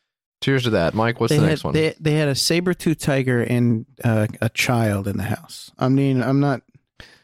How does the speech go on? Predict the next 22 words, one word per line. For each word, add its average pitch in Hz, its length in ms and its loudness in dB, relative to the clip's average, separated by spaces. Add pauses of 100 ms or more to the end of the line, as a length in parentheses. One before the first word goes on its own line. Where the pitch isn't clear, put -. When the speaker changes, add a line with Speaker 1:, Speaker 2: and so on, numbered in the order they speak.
(140)
Speaker 1:
Well, 127 360 2 (200)
but 107 180 0
if 107 100 -2
you 107 80 2
recall, 101 480 2
there 98 200 2
is, 98 380 2 (140)
there 98 240 2
is 120 200 0
an 101 80 -2
extended 98 520 -2
battle 87 560 0 (640)
about 104 460 0 (180)
getting 127 380 -2
the 92 80 0
saber-tooth 90 600 -2
tiger 87 420 -2
outside 107 600 0
of 85 200 0
the 85 60 0
Speaker 2:
<laughs> - 20 0
Speaker 1:
house 87 540 -2